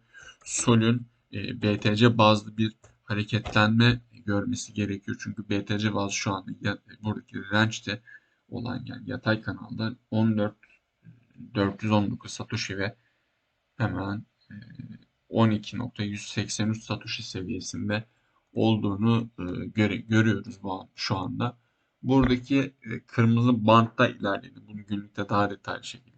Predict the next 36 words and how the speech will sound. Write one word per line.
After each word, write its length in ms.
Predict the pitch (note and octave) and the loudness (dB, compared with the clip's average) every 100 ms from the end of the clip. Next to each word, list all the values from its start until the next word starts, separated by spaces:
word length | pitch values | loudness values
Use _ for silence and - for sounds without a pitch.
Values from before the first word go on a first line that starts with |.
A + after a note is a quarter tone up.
| _ | _
görebiliriz. 680 | G#2+ G#2+ G#2+ G#2+ G2+ G#2+ - _ _ _ _ - | -4 -2 -4 -6 -6 -10 -12 _ _ _ _ -2
Buradaki 420 | A#2+ A#2+ B2+ A2 | 0 2 0 4
bantta 380 | A2+ A#2 A#2 B2 | 6 4 2 -2
ilerlediğini 720 | A2+ G#2 G#2 G2+ - - _ | 0 0 0 -2 -14 -18 _
görebiliyoruz 800 | G#2 G2+ G2+ A#2 A#2 A2 A2+ A2+ | -4 -4 -2 2 2 0 -6 -10
ve 140 | A2 | -4
buraları 440 | A#2 A2+ G2+ G#2+ G#2 | 0 0 -2 -10 -8
destek 380 | G2+ - - | -8 -8 -10
olarak 260 | G2+ G#2 G#2 | -6 -4 -4
edinmesi 440 | G2+ G2+ G2+ G#2 | -8 -10 -14 -12
gerekiyor 460 | G2+ F#2+ - A#2 G#2 | -10 -12 -8 -8 -6
B 140 | F#2+ F#2 | -8 -8
T 140 | F#2+ | -8
C 200 | G2 - | -10 -10
bazlı. 320 | F2 E2+ - _ _ _ _ _ _ _ _ _ _ _ - - _ | -12 -12 -18 _ _ _ _ _ _ _ _ _ _ _ -20 -20 _
Gelelim 380 | C3 C3+ A2+ A#2+ | 2 6 6 6
Sol'ün 440 | A#2 A#2+ A2+ A#2+ - _ | 4 2 4 0 -6 _
Tether 380 | - A2+ A2+ G#2 | -2 4 4 4
paritesine. 460 | - - - - | -6 -16 -20 -14
Şimdi 180 | - - | -12 -12
Tether 380 | - A#2 B2 C3 | -8 2 4 4
paritesindeki 800 | C3+ B2+ B2 B2+ C#3 C3 - B2 | 4 2 0 -6 -2 -2 -2 0
durum 280 | A#2 C3 A#2 | 2 4 6
dört 180 | A#2+ | 6
saat 340 | A#2 G#2+ G#2 _ | 6 0 0 _
için 180 | - A2+ | -16 -16
konuşacak 400 | - G2 - - | -14 -14 -12 -8
olursak 640 | G#2+ G#2+ G#2+ A#2+ A#2 - - | -4 -4 -2 -6 -4 -16 -14
şu 200 | - - | -10 -6
günlükteki 580 | A2 G#2 A2+ A#2 A#2 A#2 | -2 2 2 0 0 2
durumunu 380 | A2 G#2+ B2 A#2+ | 2 2 2 2
hemen 220 | G#2 G2+ | 2 0
size 220 | G2+ - | -2 -10
göstereyim. 480 | - - - A#2 A#2 | -10 -12 -4 -2 -2
Ondan 260 | G#2+ A2 A2+ | 0 2 2
sonra, 240 | - G2 | 0 -14